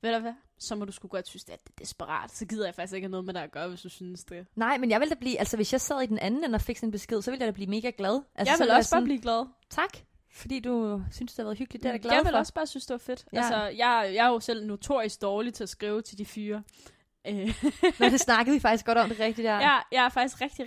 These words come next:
Speaker 1: rigtig dårlig til det.
Speaker 2: Nu har jeg, nu har jeg været på to dates, så indtil videre, der er min hundrede procent, at jeg har skrevet.
Speaker 1: Det er boss move. Jeg tror, max, jeg har gjort det fem gange. Altså, max,
Speaker 2: <laughs>
Speaker 1: max, max, max, max i hele mit liv.
Speaker 2: Jeg prøver at holde streaken.
Speaker 1: Men jeg, jeg er heller ikke typen, der sådan skriver, øh, "Tak for en god date."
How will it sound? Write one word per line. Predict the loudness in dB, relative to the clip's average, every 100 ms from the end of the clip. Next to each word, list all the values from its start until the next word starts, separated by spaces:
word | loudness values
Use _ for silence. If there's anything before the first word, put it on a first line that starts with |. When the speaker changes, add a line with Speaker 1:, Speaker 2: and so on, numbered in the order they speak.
| -6
Speaker 1:
rigtig | -6 -8 -6
dårlig | -4 -4 -6
til | -8 -8
det. | -10 -2
Speaker 2:
Nu | 2
har |
jeg, | 2
nu | 2 2
har |
jeg | 2
været | 2
på | 0
to | -2
dates, | 0 0 0
så | -2
indtil | -2 -4
videre, | -2 0
der | 0
er | 0
min | 0 0 -2 -2
hundrede | 0 0
procent, | 0 -4 -4 -6
at | -6
jeg | -4
har | -6
skrevet. | -6 -6 -8 -10 -6
Speaker 1:
Det | -4
er | -4 -2
boss | 0 0 -2
move. | -6 -6 -6
Jeg | -6 -2
tror, | -2 -2 -4
max, | -6 -6 -6
jeg |
har | -10
gjort | -10 -12 -14
det | -16 -18 _ _ _ _
fem | -18 -8 -8 -6
gange. | -10 -12 -12 -16 -16
Altså, | -14 -14 -14 -8 4
max, | 4 4 -4 -4
Speaker 2:
<laughs> | -2
Speaker 1:
max, | -2 -2 -10 -10 -6
max, | -4 -4 -8
max, | -14 -14
max | -14 -12 -8
i |
hele | -8 -6
mit | -10
liv. | -12 -12 -6
Speaker 2:
Jeg | -4
prøver | 2 2
at |
holde | 2 0
streaken. | -2 -8 -6 -6 -8
Speaker 1:
Men | -8 -4
jeg, | 2 4 4
jeg | 4
er | 4
heller | 2 0
ikke | 0
typen, | -4 -6
der | -6
sådan | -8 -12
skriver, | -10 -8 -6 -6 -6 -6 -8
øh, | -8
"Tak | -8
for | -8 -10
en |
god | -6 -6
date." | -8 -12 -12